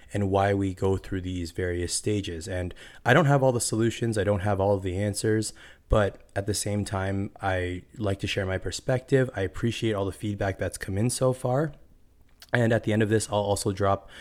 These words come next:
my email, uh, to make sure that if you have any questions, you can always feel free to, uh, send me an email, send me a note with feedback,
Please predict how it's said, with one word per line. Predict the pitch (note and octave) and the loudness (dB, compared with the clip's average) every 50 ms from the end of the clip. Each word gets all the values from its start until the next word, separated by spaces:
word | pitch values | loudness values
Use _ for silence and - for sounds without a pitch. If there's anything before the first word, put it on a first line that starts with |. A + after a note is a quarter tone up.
| - - - - - - | -18 -18 -20 -8 -2 0
my | G#2 G2 G2+ G#2 | 0 0 0 0
email, | G2+ G#2 G2+ G2 F#2+ F#2 F2+ F2+ F#2 - - - - - - - | 0 2 2 2 2 2 0 -2 -4 -6 -12 -20 -20 -20 -18 -6
uh, | - G#2+ G2 F#2+ F2+ F2+ | 0 2 2 2 2 2
to | - - - | 0 -2 -2
make | G2 F#2+ F2+ | -2 -2 0
sure | - - G2+ | 0 0 -2
that | F#2 | 0
if | F2+ | 0
you | G2+ F2+ | 0 0
have | F2+ F#2+ F#2+ | 0 0 0
any | F#2 F2 | -2 -2
questions, | - - C#3 C#3+ - - C#3+ C#3 C3+ A#2+ G#2 F#2+ | 0 2 2 2 2 2 0 0 2 0 0 -4
you | F2+ | -6
can | - G2+ - | -8 -8 -2
always | - C3 C3+ B2+ G#2+ - | 2 4 4 4 2 0
feel | - A2 G2+ | -2 -4 -4
free | - - G#2+ G#2+ G#2 G2+ G2 - - - - - - - - | -2 -2 0 0 0 0 -4 -6 -12 -20 -20 -20 -20 -16 -12
to, | - - - G#2+ G2+ G2 G2 G2 | -6 0 2 2 4 4 4 2
uh, | F#2 F2+ E2+ F2 - - - | 2 0 0 -2 -6 -8 -6
send | - - A2+ A#2 A#2+ | -2 0 2 2 4
me | B2 A#2+ | 4 4
an | A#2+ | 2
email, | A#2+ A2+ A2+ A2+ A2 A2 G#2+ | 2 2 2 2 2 2 2
send | - - - G2+ G#2 G#2 | 0 0 0 0 0 0
me | G2+ G2 | 0 0
a | F2+ | 0
note | F#2+ G#2 B2 C#3 D3 D3 D3 D3 - - - - - - | 2 2 4 6 6 6 4 0 -6 -20 -20 -20 -12 -6
with | - G2 F2 - | -4 -4 -4 -4
feedback, | - - D3+ D#3 C3 C#3 C#3 C3 B2+ A#2+ | -2 0 2 2 4 4 4 4 2 2